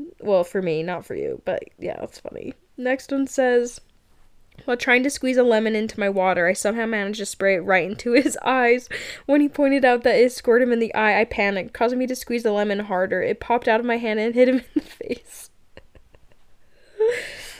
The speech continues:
Okay, when he said he liked a girl,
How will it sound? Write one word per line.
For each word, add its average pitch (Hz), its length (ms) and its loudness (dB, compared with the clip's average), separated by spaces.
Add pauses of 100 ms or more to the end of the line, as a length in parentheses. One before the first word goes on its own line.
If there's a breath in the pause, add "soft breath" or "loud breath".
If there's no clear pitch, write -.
(760 loud breath)
Okay, 247 220 0
when 285 140 2
he 302 80 2
said 294 280 2
he 320 120 2
liked 302 200 4
a 262 60 0
girl, 220 600 0